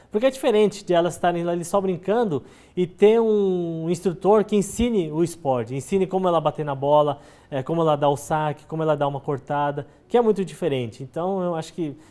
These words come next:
é, quanto mais escolas, é, a gente puder entrar com, com, com o tênis de mesa, mais número de praticantes vai aumentar e o nível também vai aumentar com certeza.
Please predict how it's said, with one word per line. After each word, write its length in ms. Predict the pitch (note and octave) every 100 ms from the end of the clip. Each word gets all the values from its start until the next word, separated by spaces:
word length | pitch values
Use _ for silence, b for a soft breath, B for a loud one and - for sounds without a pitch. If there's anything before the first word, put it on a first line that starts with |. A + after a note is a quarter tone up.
| B
é, 360 | D3 C3+ B2+ C3 C3 -
quanto 240 | E3+ E3+
mais 280 | E3 F3 F#3
escolas, 640 | D#3 - D#3+ D#3 - - b b b C#3+
é, 260 | C3 B2+
a 20 | C3
gente 220 | C#3+ -
puder 400 | E3 C#3+ D#3+ E3
entrar 320 | D3 D3+ D3+
com, 260 | D3+ D3 C#3
com, 220 | D3 C3+
com 240 | - C#3+
o 40 | C3+
tênis 240 | D3+ C#3+
de 80 | C3+
mesa, 380 | C#3 D#3+ F3 D#3+
mais 380 | D3 E3+ F3+
número 180 | D#3+ F3
de 80 | E3
praticantes 340 | D#3+ D3 D#3
vai 120 | D3+ D#3
aumentar 600 | D#3 D#3 - E3 G#3 B B -
e 80 | A3+
o 40 |
nível 300 | G3 G3 F#3+
também 240 | F#3+ E3+
vai 120 | D#3+ E3
aumentar 320 | E3 D#3+ D3
com 120 | D#3+
certeza. 520 | - E3 - A2 G#2+